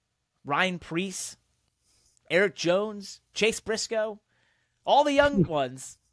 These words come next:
Speaker 1: not quite there.
Speaker 2: I mean,
Speaker 1: And I
Speaker 2: those are
Speaker 1: think
Speaker 2: some
Speaker 1: this is a
Speaker 2: drivers.
Speaker 1: fascinating.
Speaker 2: Siri-, I mean, there are some drivers that are seriously on notice. Like, ch-, I mean, gosh, I'm just looking at Chase Briscoe, Harrison Burton,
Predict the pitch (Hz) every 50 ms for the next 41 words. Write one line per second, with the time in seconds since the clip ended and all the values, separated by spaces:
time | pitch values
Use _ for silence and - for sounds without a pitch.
0 | _ _ _ _ _ _ 160 180 233 285 - - - 285 269 262 - 262 262 233
1 | - - _ _ _ _ _ _ _ - 180 175 175 180 180 202 214 226 226 208
2 | - - 165 151 165 160 160 147 147 147 139 139 _ _ _ _ _ _ - 220
3 | 240 254 - 180 131 95 78 - _ _ _ _ _ _ _ _ _ _ _ _
4 | _ _ _ _ _ - - - - - - - - _ _ _ _ _ _ _
5 | _ _ _ _ _ - - - - 196 202 202 180 160 156 151 - - 165 165
6 | 165 156 156 160 185 196 196 180 - 170 160 139 151 156 143 135 135 120 120 117
7 | - - - - - - 214 202 185 165 147 127 - 131 123 120 113 113 113 117
8 | 113 107 98 87 76 - - - - - _ _ _ _ _ _ _ _ _ _
9 | _ _ _ _ _ _ _ - 143 139 135 123 117 - - _ _ _ _ _
10 | _ _ _ _ _ _ _ _ - 156 - - - - - - 160 160 156 151
11 | 143 135 127 127 - - _ - 143 120 - - - - - _ _ - 160 143
12 | 135 127 - - 120 127 - - 139 120 104 - 110 - - - 139 131 131 -
13 | - - 120 123 - - 120 120 117 117 110 - - - - 131 127 127 - 123
14 | 117 110 120 120 110 113 117 110 - -